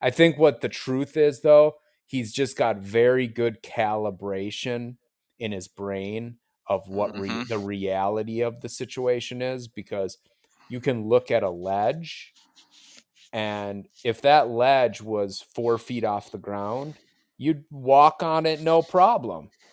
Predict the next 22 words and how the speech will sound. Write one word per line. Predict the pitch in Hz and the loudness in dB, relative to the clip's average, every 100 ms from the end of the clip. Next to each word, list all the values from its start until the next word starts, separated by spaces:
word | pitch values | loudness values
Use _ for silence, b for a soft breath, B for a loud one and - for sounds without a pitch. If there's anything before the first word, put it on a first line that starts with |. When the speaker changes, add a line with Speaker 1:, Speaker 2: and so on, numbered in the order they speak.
| b 127 | b -10
Speaker 1:
and | 135 | -8
y-, | 127 | -8
you | 147 156 | -2 -2
would | 139 151 135 120 | 6 6 6 2
not | 120 120 120 | -2 0 0
fall | - 147 131 143 | 2 4 4 4
off | 151 151 | 2 -2
of | 90 - | -6 -14
it. | - | -12
You'd | 104 110 | -6 -2
have | 113 | 0
no | 120 139 | 2 2
problem. | 139 127 110 104 95 73 b b b b - | 2 2 2 0 -6 -18 b b b b -6
Like, | 107 120 | -6 -2
if | 127 | 2
there | 147 | 4
was | 139 120 | 4 -2
a | |
sidewalk | 113 - 127 117 123 110 98 90 73 80 - - B B B B B B B B _ - | -6 -6 0 2 2 -2 -4 -4 -4 -10 -16 -20 B B B B B B B B _ -8
and | 113 | -6
it | 104 | -4
was | 101 | -6